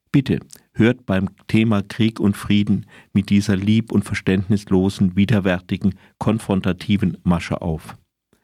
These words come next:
Es gibt schon mehr als genug schwere Waffen auf der Welt. Da brauchen wir nicht noch eine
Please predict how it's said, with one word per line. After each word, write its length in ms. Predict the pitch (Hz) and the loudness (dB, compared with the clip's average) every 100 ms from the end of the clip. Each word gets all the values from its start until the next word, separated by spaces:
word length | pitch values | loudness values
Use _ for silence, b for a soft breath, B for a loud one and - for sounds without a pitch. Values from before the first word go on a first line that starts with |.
| b b b b | b b b b
Es 180 | 101 - | -6 0
gibt 220 | 127 127 | -2 2
schon 200 | 123 113 | 2 4
mehr 280 | 110 117 - | 4 4 0
als 200 | 104 - | -4 0
genug 440 | 101 98 101 - | 2 4 2 -2
schwere 440 | - 92 85 80 80 | -4 0 0 0 -2
Waffen 360 | 78 - 85 | -4 -2 -6
auf 160 | - - | -6 -6
der 180 | 85 78 | -4 -2
Welt. 320 | 80 76 - _ B B B B | -2 -4 -12 _ B B B B
Da 100 | 101 | -4
brauchen 380 | 90 98 101 104 | 0 -2 -2 0
wir 100 | 101 | 0
nicht 300 | 101 113 - | 0 -2 -2
noch 160 | 104 80 | -2 -2
eine 340 | 95 98 101 | 0 2 0